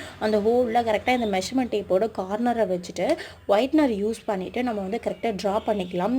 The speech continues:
ஒரு இன்ச்சு, அப்புறம் ஒன்றரை, ரெண்டு இன்ச்சுக்கு நேரா நம்ம டிரா பண்ணிட்டோம்னா நமக்கு பாத்தீங்கன்னா ரொம்ப ஹெல்ப்ஃபுல்லா இருக்கும் மடிச்சு தைக்கிறதுக்கு. பிளவுஸ், சுடிதாருக்கெல்லாம் வந்து மடிச்சு தைக்கிறதுக்கு ரொம்ப ஹெல்ப்ஃபுல்லா இருக்கும். இங்க பாருங்க, அஹ், கரெக்டா அந்த ஹோல்ல வச்சுக்கிட்டேன் நானு. இங்க பாத்தீங்கன்னா ஒன்னு இருக்கு, so இங்க நான் ஒன்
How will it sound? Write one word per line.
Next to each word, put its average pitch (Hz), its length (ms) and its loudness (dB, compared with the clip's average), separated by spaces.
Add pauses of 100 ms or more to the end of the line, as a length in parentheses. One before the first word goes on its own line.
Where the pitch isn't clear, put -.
ஒரு 202 220 0
இன்ச்சு, 208 360 -4 (140)
அப்புறம் 240 400 -2
ஒன்றரை, 196 500 -2
ரெண்டு 202 300 -2
இன்ச்சுக்கு 208 360 -6
நேரா 208 180 0
நம்ம 220 220 -2
டிரா 190 280 -2
பண்ணிட்டோம்னா 196 500 -4 (380)
நமக்கு 262 300 2
பாத்தீங்கன்னா 233 360 -2
ரொம்ப 240 160 2
ஹெல்ப்ஃபுல்லா 226 420 2
இருக்கும் 208 300 0
மடிச்சு 196 260 -6
தைக்கிறதுக்கு. 190 600 -2 (480)
பிளவுஸ், 214 360 8 (180)
சுடிதாருக்கெல்லாம் 208 720 -2
வந்து 196 180 -2
மடிச்சு 214 300 -4
தைக்கிறதுக்கு 208 460 -2
ரொம்ப 202 160 0
ஹெல்ப்ஃபுல்லா 202 320 0
இருக்கும். 202 240 -6
இங்க 202 140 2
பாருங்க, 185 320 -2 (480)
அஹ், 226 200 0
கரெக்டா 214 320 2
அந்த 240 180 4
ஹோல்ல 226 400 6
வச்சுக்கிட்டேன் 196 480 0
நானு. 180 260 -2 (300)
இங்க 233 160 -4
பாத்தீங்கன்னா 220 380 0
ஒன்னு 226 300 2
இருக்கு, 190 300 -2
so 269 160 -6
இங்க 202 200 -2
நான் 190 220 -4
ஒன் 196 180 -2